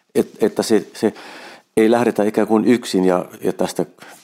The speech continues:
tästä yhtäkkiä vaan katoamme, vaan että rakennetaan semmoinen –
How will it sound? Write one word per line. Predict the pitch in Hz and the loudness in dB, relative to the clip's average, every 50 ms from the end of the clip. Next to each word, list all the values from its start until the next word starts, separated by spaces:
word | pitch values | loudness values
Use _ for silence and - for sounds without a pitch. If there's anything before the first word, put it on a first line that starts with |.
| _ _ _ | _ _ _
tästä | - 92 - - 95 | -4 -2 0 0 0
yhtäkkiä | 92 - - 92 85 - - 98 85 | 0 0 0 -4 -6 -2 0 0 2
vaan | 85 82 78 | 2 0 0
katoamme, | - 90 82 - 85 76 73 67 69 76 71 - - _ _ _ _ _ - | 0 -2 -2 -2 -2 -4 -4 -4 -6 -8 -10 -12 -14 _ _ _ _ _ -4
vaan | 85 80 82 82 | -2 0 0 -2
että | 82 - 90 | -2 -4 -2
rakennetaan | 95 98 98 - 98 87 85 80 - - 85 80 | -2 -2 -2 -2 -2 -2 -2 -2 -2 -2 -4 -2
semmoinen – | - 92 82 80 82 85 80 78 - | -2 -2 -2 0 0 0 0 -2 -4